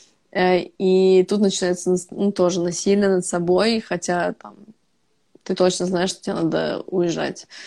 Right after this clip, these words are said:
и тебе сложно. И, ну, в общем, поэтому я думаю, что с-, главный совет — это как чувствуется, если внутри точно есть понимание, что вот тебя это зовёт, прям вот,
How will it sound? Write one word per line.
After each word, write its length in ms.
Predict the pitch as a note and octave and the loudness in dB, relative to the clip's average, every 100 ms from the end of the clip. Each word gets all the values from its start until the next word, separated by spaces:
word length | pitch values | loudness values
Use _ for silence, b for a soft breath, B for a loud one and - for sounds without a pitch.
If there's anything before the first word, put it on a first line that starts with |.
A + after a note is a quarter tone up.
| B B | B B
и 120 | F#3 | -2
тебе 220 | - F3+ | 2 0
сложно. 640 | F3 F3+ F3+ E3+ E3 D#3 - | 2 2 2 2 -2 -4 -8
И, 480 | - F3 F3 F3 F3 | -4 -2 0 0 0
ну, 160 | G3 G#3+ | 2 2
в 20 | |
общем, 420 | G#3+ F3+ F3 E3+ B B B B | 2 -2 -2 -6 B B B B
поэтому 340 | - F#3+ A3+ A3 | 2 2 6 6
я 140 | G3+ | 6
думаю, 240 | G3 G#3 G#3+ | 4 4 0
что 200 | - G3 | -2 -8
с-, 140 | - G3 G3 _ | -8 -8 -10 _
главный 360 | - F#3+ G#3+ A3 | 4 4 6 2
совет — 300 | - G3 A3+ | 0 0 0
это 220 | A3+ F#3 | -2 -4
как 320 | F#3 F#3 - | -4 -8 -8
чувствуется, 720 | - B3 - A#3+ A3 - G3+ G3+ - | -8 -8 -4 -2 0 -2 -6 -8 -8
если 400 | G#3 F#3+ F#3 F#3 B B B B | -6 0 0 0 B B B B
внутри 580 | F#3+ G3+ G3 G3 G3+ F#3+ | 2 4 4 4 4 4
точно 400 | F#3+ F#3+ F#3 F#3 | 4 0 0 0
есть 340 | F3+ F3+ F3+ | 2 2 0
понимание, 560 | - F3+ F3+ F3+ F3+ F3 | -2 0 2 0 0 -4
что 640 | - - F3 F3 E3+ E3+ F3 | -6 -2 0 0 0 -2 -2
вот 200 | F3+ F3+ | -2 -2
тебя 220 | F#3 F3+ | 0 0
это 140 | F3+ | 0
зовёт, 520 | F#3 F3+ F3+ F#3+ C4+ - | 0 2 6 4 4 2
прям 320 | G3 F3 E3+ | 2 2 -2
вот, 140 | G2+ | -8